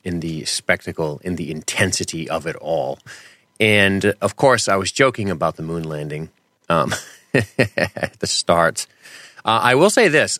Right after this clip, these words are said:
I don't fucking know. I, sure, I guess we went. Makes sense that we would go. Um, I don't know what, I, I, I don't know enough about any of it to say one way or the other.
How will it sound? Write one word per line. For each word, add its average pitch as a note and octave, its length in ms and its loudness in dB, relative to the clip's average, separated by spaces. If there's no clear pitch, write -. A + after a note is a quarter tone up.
I E3+ 120 4
don't F#3 160 4
fucking - 380 -12
know. A2+ 320 2
I, G#2+ 280 2
sure, E3 420 6
I F2+ 80 4
guess C3 260 0
we A2 120 2
went. F2+ 360 0
Makes A2 280 0
sense G2 260 2
that E2+ 120 2
we E2+ 100 -4
would E2 180 -4
go. G2 340 4
Um, F#2 320 4
I F#2+ 120 4
don't G2 180 2
know F#2+ 200 4
what, F#2 280 4
I, G2+ 320 2
I, G2 260 0
I G2+ 140 2
don't C3 180 4
know A#2 200 4
enough G#2 280 2
about F#2+ 340 2
any F#2 260 0
of E2+ 140 0
it - 180 -4
to F2+ 100 -4
say F#2 240 4
one F2 240 0
way E2 180 -2
or D2+ 40 -4
the D2 160 -4
other. F2+ 320 4